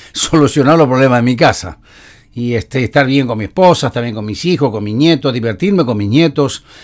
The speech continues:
eh, hablar y hacer cosas dentro de lo que es el contexto del hogar, mi casa. Pero no dejo de, de enterarme de todo lo que pasa alrededor mío. No dejo de enterarme de, de algunas cosas que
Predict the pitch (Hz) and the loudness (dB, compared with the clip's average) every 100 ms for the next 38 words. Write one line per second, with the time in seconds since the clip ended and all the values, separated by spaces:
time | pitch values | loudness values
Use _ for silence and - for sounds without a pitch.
0 | - _ 123 117 110 117 151 180 151 131 | -20 _ -2 0 0 2 4 4 4 0
1 | - 147 139 - 185 160 131 117 190 247 | 0 -4 -4 -2 0 0 -2 0 2 2
2 | 214 160 131 127 113 170 - 135 104 107 | 2 0 0 -2 -2 -2 -2 -6 -6 -6
3 | 107 143 - 131 123 156 196 127 90 101 | -4 -4 -4 -2 0 0 0 -2 -6 -10
4 | 107 139 175 - - - _ _ _ - | -8 -4 -6 -6 -14 -20 _ _ _ -20
5 | _ _ _ _ - - - _ _ _ | _ _ _ _ -20 -20 -20 _ _ _
6 | _ _ _ _ 160 165 165 214 220 160 | _ _ _ _ 2 4 6 6 4 4
7 | 120 117 113 110 110 101 107 120 117 139 | 0 -2 -2 -2 -4 -6 -6 -4 0 0
8 | 131 113 107 95 117 104 98 110 107 98 | 0 -2 -4 -4 -6 -6 -8 -8 -8 -6
9 | 104 101 95 87 82 _ _ _ _ _ | -6 -6 -8 -10 -16 _ _ _ _ _
10 | _ _ _ - _ _ _ _ _ _ | _ _ _ -20 _ _ _ _ _ _
11 | _ - _ 131 139 160 156 160 139 143 | _ -20 _ 0 2 4 6 6 4 4
12 | 139 143 160 147 135 120 110 107 117 147 | 6 6 4 4 4 2 -2 -2 -2 0
13 | 175 - 135 - 117 - 107 95 | 0 0 -2 -2 -6 -6 -10 -10